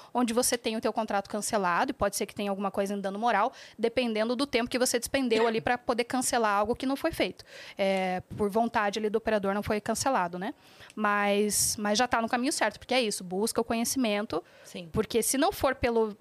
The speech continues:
Speaker 1: pelo meio administrativo, se você não ro-, resolver com a operadora, você tem o meio
Speaker 2: Sim.
Speaker 1: judicial pra isso.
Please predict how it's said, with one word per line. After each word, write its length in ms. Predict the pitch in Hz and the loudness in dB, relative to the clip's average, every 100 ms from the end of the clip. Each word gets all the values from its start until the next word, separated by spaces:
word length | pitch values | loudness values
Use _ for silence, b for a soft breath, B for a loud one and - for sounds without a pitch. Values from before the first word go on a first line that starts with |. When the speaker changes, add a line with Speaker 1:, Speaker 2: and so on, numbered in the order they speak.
| - | -4
Speaker 1:
pelo 180 | 226 | 0
meio 200 | 220 220 | 0 2
administrativo, 880 | 220 214 220 202 - - - 349 208 | 2 2 -2 -6 -8 -4 2 2 2
se 80 | 202 | -2
você 200 | 214 - | -2 -2
não 140 | 277 302 | -2 0
ro-, 180 | 247 233 | 0 2
resolver 360 | 247 220 214 | 0 0 -2
com 100 | 214 | -2
a 60 | 202 | -2
operadora, 680 | 190 202 185 214 320 233 196 B B - | 0 -2 0 2 4 2 0 B B -6
você 260 | 220 277 466 | -2 -2 -2
tem 240 | 370 294 | 0 0
o 40 | |
meio 180 | 349 370 | 2 0
Speaker 2:
Sim. 60 | 370 | 0
Speaker 1:
judicial 360 | 339 339 339 330 | -2 0 0 2
pra 160 | 466 | 2
isso. 280 | 349 - 165 | 0 -2 -8